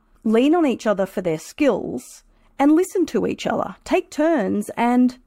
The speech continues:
understand that they work better as a team together. So that was the amazing thing that I found really come out with D and D. Um, they just, they just had so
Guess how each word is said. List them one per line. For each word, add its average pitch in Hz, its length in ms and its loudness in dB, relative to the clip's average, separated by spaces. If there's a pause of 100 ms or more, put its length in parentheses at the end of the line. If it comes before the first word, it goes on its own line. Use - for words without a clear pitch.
(280)
understand 269 680 0
that 226 160 -2
they 190 100 0
work 208 400 -2
better 190 160 2
as 175 320 -4
a 160 40 -6
team 190 540 -2
together. - 580 -6 (600)
So 202 160 -4
that 240 320 0
was 262 180 -6
the 214 120 -4
amazing 180 540 -4
thing 170 180 -6
that - 100 -6
I 165 80 -6
found 175 320 -6
really 160 180 -2
come - 220 -6
out 220 100 -8
with - 140 -6
D - 80 -4
and - 200 -4
D. 175 280 -6 (480)
Um, 202 400 -2 (160)
they 269 220 0
just, - 360 -6
they 254 180 0
just - 180 -8
had 185 180 -4
so - 260 -8